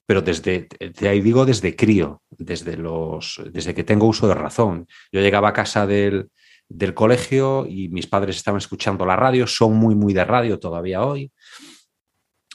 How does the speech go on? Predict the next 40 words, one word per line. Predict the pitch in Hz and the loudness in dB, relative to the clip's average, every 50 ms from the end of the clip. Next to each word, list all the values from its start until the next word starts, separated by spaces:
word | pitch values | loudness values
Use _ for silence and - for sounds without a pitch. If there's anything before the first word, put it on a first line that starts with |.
| - _ - | -20 _ -4
y, | 117 113 107 104 101 98 107 - 107 | 0 2 2 2 2 2 0 -2 0
y | 101 | 2
yo | 113 107 | 2 2
jugaba | - 123 113 113 135 151 | 4 4 4 4 4 4
a | |
la | 117 78 | 2 0
radio, | 78 - 104 101 87 90 95 117 - | 0 0 0 0 -2 -4 -8 -12 -12
a | - 87 | -10 -10
los | 82 - | -10 -10
programas | - - 92 92 104 98 - | -6 -4 -4 -2 -2 -2 -2
que | - 113 | 0 0
ellos | 101 95 87 - | 0 0 0 -2
escuchaban, | - - - - - - 78 73 73 76 78 | -8 -10 -12 -10 -8 -6 -6 -6 -6 -6 -6
¿no? | 127 147 139 120 | -6 -8 -8 -8
Había | - 82 82 85 90 | -10 -8 -6 -4 -2
uno | 92 90 92 92 | -2 -2 -2 0
en | 87 | 0
la | 87 90 | 0 0
cope | - 107 101 - 98 92 | 2 2 0 0 0 -4
que | - | -4
se | - - 90 | -6 -6 -4
llamaba, | 87 92 92 90 92 90 85 - _ _ _ _ _ - | -2 0 2 2 2 0 -2 -4 _ _ _ _ _ -12
en | - 85 | -8 -6
la | 82 82 | -4 -2
cope | - - - - | -2 -2 -2 -2
Ferrol, | - - - - 107 117 110 107 - | -2 -2 0 2 4 4 4 2 0
Usted | - - - - 104 90 | -4 -6 -4 -2 -2 -2
dirá, | 85 87 120 139 135 135 - _ _ _ _ _ _ | -2 0 0 0 0 -2 -8 _ _ _ _ _ _
que | - - | -6 -4
llamaba | 90 95 104 110 110 110 | 0 2 4 6 6 4
a | |
la | 107 101 | 4 2
gente | - 120 107 - | 0 0 2 2
a | 117 110 | 0 0
quejarse, | - 87 - - 85 - - - - - _ _ _ _ | -2 -6 -6 -6 -6 -8 -8 -12 -14 -18 _ _ _ _
que | - - | -10 -6
era | 135 110 120 117 | -2 0 0 2
divertidísimo, | 110 95 98 82 82 - 95 120 127 - - - - - - | 2 0 -2 -2 -4 -4 -4 -4 -4 -6 -8 -12 -16 -16 -12
era | - 110 117 | -10 -8 -6
divertido, | 127 131 120 117 101 98 - - 107 - | -4 -4 -2 -2 -4 -6 -8 -10 -14 -14